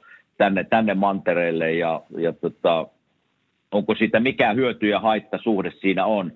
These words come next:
Niin tässä voisi olla ehkä y-, yksi hyvä esimerkki siitä, että, että S M-liiga on kuitenkin kova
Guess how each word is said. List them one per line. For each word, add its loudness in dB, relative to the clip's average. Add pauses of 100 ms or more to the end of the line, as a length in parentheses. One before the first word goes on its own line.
(240)
Niin -4
tässä 2
voisi 2
olla 2
ehkä -2
y-, -2 (100)
yksi -6
hyvä 2
esimerkki -2
siitä, 2
että, -2 (460)
että 2
S -8
M-liiga 2
on -8
kuitenkin 0
kova 2